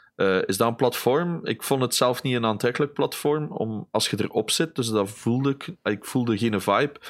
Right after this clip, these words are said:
Dus dat heb ik snel gezegd van niet. En dacht van, ja, YouTube, ik heb wel wat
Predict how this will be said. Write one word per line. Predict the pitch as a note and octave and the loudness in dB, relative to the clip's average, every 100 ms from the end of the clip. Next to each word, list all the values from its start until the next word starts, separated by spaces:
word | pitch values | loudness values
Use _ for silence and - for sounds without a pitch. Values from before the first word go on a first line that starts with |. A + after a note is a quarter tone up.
| - - - - | -18 -20 -20 -12
Dus | - | -2
dat | |
heb | A#2 A2+ | 0 2
ik | - | 0
snel | - A#2+ | 2 4
gezegd | A#2 A2+ A#2+ | 4 2 0
van | - G2 | 0 -2
niet. | A2+ E3 | -2 -2
En | D3 | 0
dacht | A#2 A#2 | -2 0
van, | - | 0
ja, | A#2 | 2
YouTube, | A2 G#2 B2+ - D3 A#2 | 2 0 -2 0 -2 -2
ik | - | 0
heb | A#2 A#2 | 0 2
wel | B2 A2+ | 2 4
wat | G#2+ G#2+ G#2 | 4 2 0